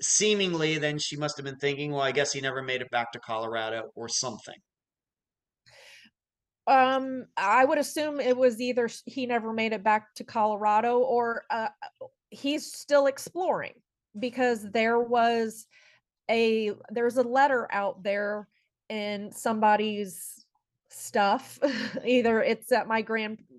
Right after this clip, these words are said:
Speaker 2: grandmother's now in her papers, or
Speaker 1: Okay.
Speaker 2: it may still be in one of my aunt's, um, you know,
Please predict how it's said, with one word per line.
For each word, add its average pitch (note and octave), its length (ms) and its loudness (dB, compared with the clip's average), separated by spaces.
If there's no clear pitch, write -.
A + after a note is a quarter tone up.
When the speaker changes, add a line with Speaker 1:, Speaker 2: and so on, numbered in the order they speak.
Speaker 2:
grandmother's G#3+ 680 -2
now G3 520 0
in G3+ 120 -6
her G3+ 180 -6
papers, G3+ 800 -4
or G3 380 2
Speaker 1:
Okay. B2 240 -4
Speaker 2:
it G#3+ 160 -2
may A3 220 -8
still A#3 320 2
be A3 320 0
in G#3 260 -4
one G#3 260 -2
of F#3+ 140 -2
my G3 260 -2
aunt's, G3+ 640 -4
um, F#3 480 -10
you G#3+ 120 -6
know, F3+ 280 -4